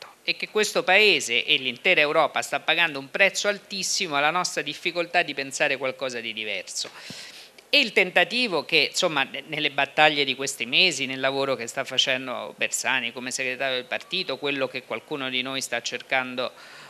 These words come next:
oh, di dire in giro, motivo per cui io, Fassina, altri s-, proviamo persino a scrivere dei libri, è esattamente questo, cercare di rompere quell'idea che c'è una sola soluzione possibile ai problemi ed è quella delle tecnocrazie europee,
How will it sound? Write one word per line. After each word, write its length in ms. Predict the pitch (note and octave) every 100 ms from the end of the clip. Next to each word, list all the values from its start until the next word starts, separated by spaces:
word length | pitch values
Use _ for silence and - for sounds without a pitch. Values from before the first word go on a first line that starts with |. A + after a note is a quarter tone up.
| -
oh, 800 | - A1 G1+ G#1+ - - - -
di 140 | D3+ D3
dire 220 | D3 D3
in 160 | B2+ B2
giro, 520 | C3 F3+ E3 C3 C3 - - -
motivo 560 | C#3 C#3+ C#3+ D#3+ D#3+ C#3
per 220 | C#3 B2+
cui 220 | C3 B2+
io, 140 | D3+ C#3
Fassina, 600 | C#3 A#2+ - D3+ C#3 C3+
altri 280 | D3 - B2
s-, 120 | -
proviamo 480 | - C#3 C#3+ C#3 C3
persino 400 | C3 - E3 C#3+
a 20 |
scrivere 460 | - D3+ C#3+ C#3 C3
dei 140 | C3
libri, 460 | C#3+ E3 C#3 C3 A#2+ - - - - - - _ _ -
è 40 |
esattamente 760 | A3+ G3+ G3 - G#3 B3 - D#3+
questo, 340 | A#3 - D#3
cercare 640 | - F3+ - B3 A#3 D#3 -
di 160 | F3+
rompere 720 | G3 B3+ G3 D3 - C#3 C3+
quell'idea 640 | - F#3 G3+ F#3+ G3+ F#3 D3+
che 140 | D#3+
c'è 140 | - F3+
una 260 | F3+ F#3+
sola 400 | - A#3 A3 F3+
soluzione 640 | - D#3+ E3+ - G#3 F3 D3+
possibile 640 | D#3 - G#3+ E3+ D3 D3+
ai 80 | D#3
problemi 560 | G3 F#3+ E3+ D3+ D#3
ed 100 | E3
è 120 | F3
quella 220 | - D3 C#3
delle 220 | C3 C3
tecnocrazie 640 | A#2 - A2 A2 G#2+ -
europee, 540 | B2 G#2 G#2 - -